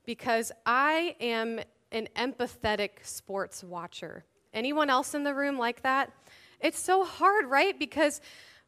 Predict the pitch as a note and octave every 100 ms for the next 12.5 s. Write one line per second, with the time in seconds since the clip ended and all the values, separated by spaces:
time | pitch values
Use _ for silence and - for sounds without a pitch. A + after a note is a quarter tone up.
0 | _ _ C#4 G4+ F#4+ - D4+ B3+ F4 F4
1 | - D4+ C#4+ A3+ G3+ F#3 F#2 - - C4
2 | - D#4+ F4+ F#4+ C#4+ A#3 B3 C4+ - D#4+
3 | C4 B3+ A#3 A#3+ A#3+ - - - - -
4 | C4+ D#4+ C#4+ C#4 D#4+ F4 - D#4+ D#4 -
5 | C4+ C4+ A#3+ C4 C4 C#4 - C#4+ C#4 C4+
6 | A#3 A#3 A3 D4 - - C4+ D4 D4 C#4
7 | C#4 B3 B3+ B3+ B3+ C#4 A3+ G#3+ G3 G3+
8 | - - - - F4 G4+ F4+ D#4 C#4 D4
9 | G#3+ F#3+ - - _ _ C#4+ C#4+ B3 A3+
10 | F4+ F4+ - F#4 D#4+ B3 A3+ G#3+ G#3 _
11 | _ G#3+ C4 - D4 C4 - C#4 D4+ D4+
12 | D#4 C#4 A3+ F3+